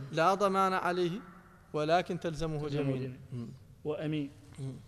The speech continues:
Speaker 2: ووالد ص-، وصية وسمسار.
Speaker 1: مم. آه، آه.
Speaker 2: الأمين.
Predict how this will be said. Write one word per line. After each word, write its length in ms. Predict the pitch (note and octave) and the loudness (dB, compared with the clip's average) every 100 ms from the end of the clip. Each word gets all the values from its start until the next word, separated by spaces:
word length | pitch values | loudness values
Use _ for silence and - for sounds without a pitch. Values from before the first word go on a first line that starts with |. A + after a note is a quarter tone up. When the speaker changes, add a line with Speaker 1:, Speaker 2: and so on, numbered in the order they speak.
| - - - - - - - C3+ | -20 -20 -20 -20 -20 -20 -16 -8
Speaker 2:
ووالد 540 | C3+ D3+ D#3 D3 D3+ | -2 0 0 -2 -4
ص-، 160 | C#3 - - - - | -8 -12 -18 -18 -14
وصية 400 | C#3 - C#3+ C#3 D3+ | -14 -8 -6 -6 -4
وسمسار. 600 | C#3 C3 C#3+ C3 C#3 B2+ - - - | -6 -6 -10 -10 -14 -16 -20 -20 -12
Speaker 1:
مم. 240 | D3+ D#3 B2+ C3 - - - - - - - - - - - - - | -10 -8 -10 -14 -18 -20 -20 -20 -20 -20 -20 -20 -20 -20 -20 -16 -8
آه، 280 | D#3 D3+ | -4 -4
آه. 320 | D3+ C3+ C3 A#2+ - - - - - F3 | -4 -6 -8 -10 -16 -20 -20 -20 -20 -14
Speaker 2:
الأمين. 440 | - D3+ D3+ C#3 | -10 -4 -4 -4